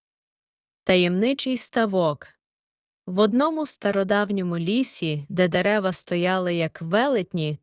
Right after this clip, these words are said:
що охороняли спокій природи, знаходився ставок. Він був невеликий, але глибокий, з водою, темною, мов ніч.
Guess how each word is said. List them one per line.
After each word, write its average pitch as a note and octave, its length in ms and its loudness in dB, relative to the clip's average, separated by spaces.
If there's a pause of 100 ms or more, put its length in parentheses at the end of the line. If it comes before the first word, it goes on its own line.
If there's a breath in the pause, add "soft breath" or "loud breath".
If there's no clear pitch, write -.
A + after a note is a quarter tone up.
(400)
що A3 380 2
охороняли G3+ 840 0
спокій F#3+ 540 0
природи, F3 760 0 (540)
знаходився G#3 880 0
ставок. F3 720 -2 (840)
Він B3+ 360 2
був C4 260 0
невеликий, A3+ 960 0 (420)
але G#3 340 4
глибокий, G3+ 1000 0 (380)
з F3 300 -4 (120)
водою, F#3+ 720 2 (420)
темною, G#3+ 580 2
мов A3+ 240 0
ніч. A3+ 480 0